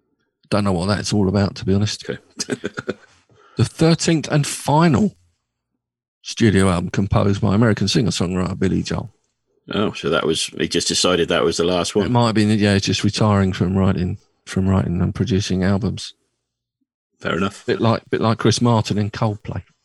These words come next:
Speaker 2: Uh,
Speaker 1: Still
Speaker 2: yeah.
Speaker 1: gonna tour, but they're not gonna write and have any more albums. But you never
Speaker 2: Yeah,
Speaker 1: know
Speaker 2: that's
Speaker 1: whether
Speaker 2: right.
Speaker 1: he's just having
Speaker 2: He's
Speaker 1: a
Speaker 2: a,
Speaker 1: joke with everyone anyway,
Speaker 2: well,
Speaker 1: do
Speaker 2: he's a
Speaker 1: you?
Speaker 2: bit young to be saying that, I think. But <laughs>
Speaker 1: Well, yeah. If it's true,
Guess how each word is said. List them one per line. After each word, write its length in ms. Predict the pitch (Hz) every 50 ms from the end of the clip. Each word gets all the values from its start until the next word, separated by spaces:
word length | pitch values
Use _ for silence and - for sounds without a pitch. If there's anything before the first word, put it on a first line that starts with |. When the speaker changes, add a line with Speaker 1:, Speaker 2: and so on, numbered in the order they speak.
| _ _ _ _ _ _ _ _ _ - 120
Speaker 2:
Uh, 140 | 117 127
Speaker 1:
Still 260 | - - - - 135 113
Speaker 2:
yeah. 40 | 90
Speaker 1:
gonna 160 | 120 110 113
tour, 400 | - - - 135 117 101 104 110
but 80 | 117 110
they're 100 | 110 113
not 120 | 110 73
gonna 180 | 98 107 107 107
write 220 | 107 107 107 78
and 200 | 104 101 - -
have 200 | - 113 110 110
any 80 | 107 110
more 180 | 110 107 101
albums. 480 | 107 104 101 98 95 87 98 98 - - _ _ _
But 120 | - - -
you 60 | 139
never 180 | 156 - - 107
Speaker 2:
Yeah, 100 | 107 110
Speaker 1:
know 80 | 107
Speaker 2:
that's 180 | 107 107 107 107
Speaker 1:
whether 60 | 104 101
Speaker 2:
right. 80 | 101 101
Speaker 1:
he's 80 | -
just 180 | - 107 - - - _ _ _ _ _ _ _ -
having 160 | - - 95
Speaker 2:
He's 80 | 98 101
Speaker 1:
a 40 | 98
Speaker 2:
a, 40 | 113
Speaker 1:
joke 280 | 123 117 107 104 98 -
with 120 | 101 98
everyone 280 | 98 110 113 101 98 110
anyway, 240 | 117 113 98 92 92
Speaker 2:
well, 20 |
Speaker 1:
do 60 | 98
Speaker 2:
he's 160 | 101 101 101 -
a 20 |
Speaker 1:
you? 60 | 104
Speaker 2:
bit 140 | - 107 80
young 240 | 92 95 90 85 78
to 100 | 73 -
be 140 | 65 64 64
saying 340 | - - - 62 62 60 -
that, 140 | - - -
I 60 | -
think. 360 | - - - - - - -
But 180 | - - - - - - - _ -
<laughs> 0 | 135 113
Speaker 1:
Well, 120 | 98 101
yeah. 280 | 101 98 101 92 87 85 - - - _ - - - _ - - _ _ _ _ _ _ _ - - -
If 140 | 165 180 147
it's 220 | 92 - - -
true, 440 | - - 135 120 127 110 190 -